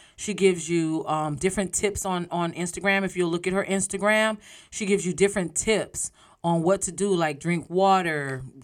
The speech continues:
when to drink water, when is the best time,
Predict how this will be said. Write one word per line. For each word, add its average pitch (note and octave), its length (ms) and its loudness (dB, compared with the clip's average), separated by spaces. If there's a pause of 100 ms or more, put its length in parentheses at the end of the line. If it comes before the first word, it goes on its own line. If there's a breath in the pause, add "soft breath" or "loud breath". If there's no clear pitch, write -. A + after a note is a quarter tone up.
(140)
when F3+ 300 -2
to F#3+ 80 -6
drink D#3 340 -4
water, C#3 420 -2 (200)
when E3+ 240 0
is E3+ 80 0
the F3 80 -4
best F3 320 -2
time, E3 520 -2